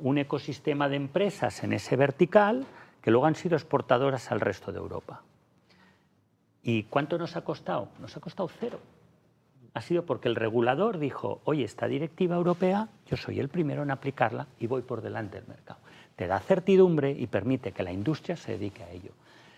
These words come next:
Y yo creo que en casos de usos que tenemos una gran oportunidad, falta eso. Falta, tú lo comentabas antes, "Oye, que estamos esperando a que los de Europa, eh, que decidan para ver si metemos o no M P Ns".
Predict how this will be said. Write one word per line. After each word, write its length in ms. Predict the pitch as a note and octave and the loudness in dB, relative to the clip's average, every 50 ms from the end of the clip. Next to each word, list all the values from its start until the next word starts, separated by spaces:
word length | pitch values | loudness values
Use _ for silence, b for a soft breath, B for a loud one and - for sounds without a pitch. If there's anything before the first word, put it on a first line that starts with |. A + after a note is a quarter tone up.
| b b b | b b b
Y 60 | - A2+ | 2 2
yo 120 | B2+ C3 | 2 4
creo 160 | - F#3 F3+ | 4 0 0
que 80 | F#3 D#3+ | 2 0
en 60 | C#3+ | 0
casos 340 | - D#3 C#3+ - - C#3 A#2 | 0 -2 -2 -2 -4 -4 -2
de 80 | B2 | -2
usos 300 | C3+ C3 - - A#2 - | -2 -2 -4 -8 -12 -10
que 100 | - - | -10 -12
tenemos 400 | A2+ - A2+ A2 A2+ A2 G2+ - | -8 -8 -6 -4 -4 -4 -4 -2
una 160 | A2+ G2 F#2+ F#2 | -2 0 2 4
gran 240 | G#2 A#2+ D#3 F#3 | 4 6 6 6
oportunidad, 720 | F#3+ F3 - D3+ C3+ - - B2+ B2+ B2 A#2 C3 D3 E3+ G3 - - _ B B B B B B B B _ - | 4 4 2 0 0 2 0 2 2 2 2 2 0 0 -2 -8 -16 _ B B B B B B B B _ 4
falta 340 | - C3 - - - F#2 | 4 4 4 4 -4 -6
eso. 220 | F2+ - - - - - _ _ _ b b b b b b b b - | -6 -8 -10 -16 -18 -20 _ _ _ b b b b b b b b 4
Falta, 500 | - C#3 C#3 C3+ - E3 E3 E3 D#3+ - - b b b b b b _ _ _ | 6 6 6 6 6 6 6 6 4 0 -6 b b b b b b _ _ _
tú 100 | - F3+ | 0 0
lo 80 | E3+ D3+ | 0 2
comentabas 440 | - A#2 G#2 G2 G2+ F#2 F#2 - - | 0 -2 -2 -2 -6 -6 -8 -8 -8
antes, 240 | C3+ A#2 - - - _ _ _ _ - | -10 -10 -10 -14 -20 _ _ _ _ -10
"Oye, 160 | C#3+ C3+ A#2+ | -6 -6 -6
que 100 | - - | -6 -8
estamos 280 | A2+ - - D3 E3 C#3+ | -12 -10 -8 -8 -8 -8
esperando 400 | C#3+ B2+ - C#3 C3+ C#3+ D3 C#3 | -10 -10 -8 -8 -8 -6 -6 -6
a 60 | C3 | -6
que 80 | - A2 | -6 -8
los 120 | F#2+ F#2 | -8 -8
de 60 | F#2+ | -8
Europa, 560 | F#2 G2+ B2+ C#3 C#3 C#3+ B2+ A#2+ A2 - - - - - - | -6 -6 -6 -6 -4 -4 -4 -4 -6 -10 -14 -18 -18 -16 -14
eh, 160 | - - - - | -12 -14 -12 -10
que 240 | - A#2+ A2+ A2 G#2+ | -10 -10 -8 -8 -8
decidan 500 | G2+ G#2 G2+ G2 - D#3+ D3+ E3 E3 E3 | -6 -8 -8 -6 -4 -4 -2 -2 -2 -2
para 220 | - C#3+ A#2 A2+ | -2 -2 -2 -2
ver 120 | A#2+ C3 B2+ | -2 -6 -8
si 200 | - - C#3 B2+ | -8 -8 -6 -6
metemos 440 | B2 A#2 G#2 - C#3 C#3 C3 - - | -4 -6 -6 -6 -6 -6 -6 -8 -8
o 20 | B2+ | -8
no 120 | A2+ A2+ | -6 -6
M 180 | A2 G#2 G2 F#2 | -6 -8 -10 -10
P 180 | - F#2+ F#2+ | -10 -10 -10
Ns". 240 | G2+ G2 G2+ - - | -10 -12 -16 -18 -20